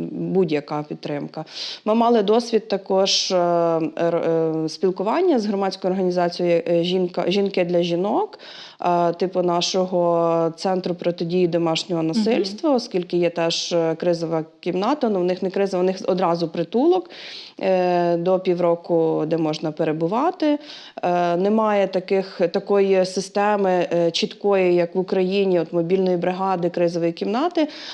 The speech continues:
Speaker 1: але є, ем, перевага інформа-, інформативної послуги.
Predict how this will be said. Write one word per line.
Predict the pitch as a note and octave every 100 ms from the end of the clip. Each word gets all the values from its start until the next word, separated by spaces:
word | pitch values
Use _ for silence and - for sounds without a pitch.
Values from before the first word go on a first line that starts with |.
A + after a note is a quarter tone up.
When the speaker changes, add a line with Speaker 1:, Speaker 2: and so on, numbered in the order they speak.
| -
Speaker 1:
але | G3+ G3+ G3
є, | F#3 G3+ A3+ A#3+ A#3+ G#3
ем, | F#3 F#3 F#3 F3 F3 E3+ - -
перевага | G3 F#3 F3 G3+ A3+
інформа-, | - G3 F#3+ G3 F#3+ F#3 F3+ - F3+ G3+ G3
інформативної | G3+ G3 G3 F3 F3 E3+ E3 E3 E3
послуги. | - C#4 - E4+ D4+ F4